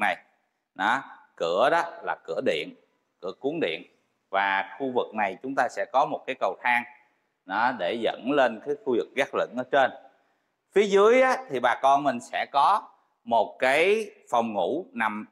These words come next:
dưới cái khu vực ở dưới đây. Đó. Ở đây bà con mình có thể thấy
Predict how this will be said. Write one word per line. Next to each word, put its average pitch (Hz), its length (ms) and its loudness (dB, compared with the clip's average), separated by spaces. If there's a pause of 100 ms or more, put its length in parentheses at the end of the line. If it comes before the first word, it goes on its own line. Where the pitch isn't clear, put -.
(120)
dưới 170 280 2
cái 214 120 -8
khu 156 120 0
vực 110 180 0
ở 107 40 -8
dưới 143 140 -4
đây. 147 180 2 (260)
Đó. 123 540 2 (760)
Ở 104 120 0
đây 135 240 2
bà 117 240 0
con 123 160 4
mình 117 140 -2
có 123 60 -2
thể 123 80 0
thấy 151 240 -2